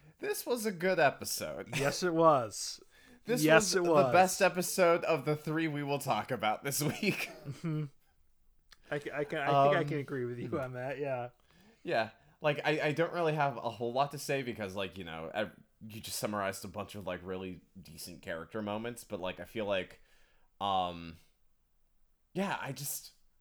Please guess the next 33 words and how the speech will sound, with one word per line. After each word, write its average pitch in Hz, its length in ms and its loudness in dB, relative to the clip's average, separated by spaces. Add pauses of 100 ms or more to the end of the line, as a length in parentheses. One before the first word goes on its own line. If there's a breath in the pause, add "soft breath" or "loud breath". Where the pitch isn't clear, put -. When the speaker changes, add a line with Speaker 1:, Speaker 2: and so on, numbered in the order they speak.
Speaker 1:
I, 117 80 -6
li-, 110 180 -8
I 107 120 0
like 120 240 -2
the 147 80 -4
relationship 120 640 -4
between 110 420 -8
Ranka 98 420 -6
and 98 140 -6
Cheryl. 90 480 -4
I 98 100 -4
think 98 220 -10 (300)
those 101 320 -6
two 107 140 -8
are 104 60 -6
the 107 100 -12
strongest 95 520 -8
characters 95 480 -6
in 95 80 -10
this 90 160 -8
show. 90 380 -6 (340 soft breath)
Speaker 2:
Mm-hmm. 117 240 -12
Speaker 1:
Um, 92 500 -4 (380)
but, 113 160 -2
like, 104 200 -2 (420)
you 104 120 -12
know, 82 200 -8
the, 87 340 -6
the, 82 680 -8
uh, 80 340 -4 (2500)
the, 110 260 -4
the 95 160 -8
dogfight, 101 800 -2